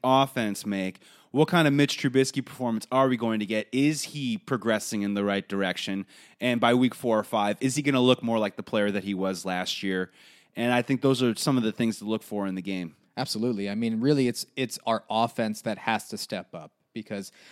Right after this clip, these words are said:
Speaker 2: I think our defense is gonna feast on Case. I think they're gonna feast on the Redskins' offense with two banged-up tight ends. It's really our offense.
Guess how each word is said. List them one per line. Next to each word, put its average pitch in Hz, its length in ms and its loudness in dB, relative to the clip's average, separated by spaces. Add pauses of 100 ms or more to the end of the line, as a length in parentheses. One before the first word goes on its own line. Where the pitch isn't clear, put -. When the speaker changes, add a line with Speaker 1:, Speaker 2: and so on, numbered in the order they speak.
(120)
Speaker 2:
I 113 100 -4
think 131 180 -4
our 113 120 0
defense 117 560 -2
is 110 120 -4
gonna 101 220 -4
feast - 480 -4
on 110 160 -2
Case. 127 540 -10 (460)
I 101 80 -6
think 113 160 -4
they're 110 80 -4
gonna 107 160 -6
feast - 580 -6
on 110 460 0 (220)
the 110 100 -4
Redskins' 120 600 -2
offense 139 560 0
with 113 160 -2
two 131 200 -2
banged-up 120 480 -2
tight 117 260 -6
ends. 131 500 -6 (1200)
It's - 240 -6
really 156 640 4 (140)
our 131 500 2
offense. 131 720 0